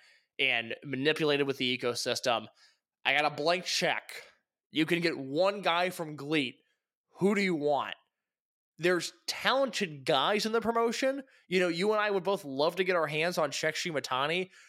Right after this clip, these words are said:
but is there one guy that if you're i-, in the,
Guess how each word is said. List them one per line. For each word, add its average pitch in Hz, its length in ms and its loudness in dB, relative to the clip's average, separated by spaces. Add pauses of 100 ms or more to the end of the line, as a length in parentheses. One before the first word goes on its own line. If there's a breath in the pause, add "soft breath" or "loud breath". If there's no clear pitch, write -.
(160 loud breath)
but 175 100 4
is 180 160 2
there 175 240 2
one 170 540 -2
guy 165 320 2
that 160 160 0
if 151 160 -4
you're 180 340 2
i-, 151 180 0
in 151 220 -2
the, 117 340 0